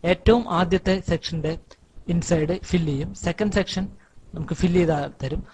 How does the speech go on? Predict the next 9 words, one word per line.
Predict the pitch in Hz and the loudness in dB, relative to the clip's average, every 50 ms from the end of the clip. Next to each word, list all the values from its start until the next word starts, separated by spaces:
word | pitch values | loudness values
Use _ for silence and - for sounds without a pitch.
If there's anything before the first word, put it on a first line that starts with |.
| - _ _ _ - - | -20 _ _ _ -2 2
ഇനി | 208 226 233 - 208 | 4 4 4 4 2
ഇതിനുള്ളിൽ | 170 226 240 240 226 220 220 208 196 | 2 4 4 6 6 8 6 6 6
ഒരു | 185 - | 6 4
സർക്കിൾ | 190 165 - 180 170 170 | 2 2 2 0 0 2
ഉണ്ടായിരുന്നെങ്കിൽ | 170 170 165 156 165 165 165 180 - 165 165 | 2 2 2 2 0 -2 -4 -4 -2 0 0
ആ | 175 - - | 0 0 0
സർക്കിൾ | 170 151 - 185 180 - - | -4 -2 -2 -4 -4 -2 0
ഫിൽ | 180 175 147 131 | -2 -2 0 -2
ചെയ്യുമായിരുന്നു. | 147 143 143 135 123 120 120 - - | -4 -2 -2 -4 -4 -6 -8 -10 -14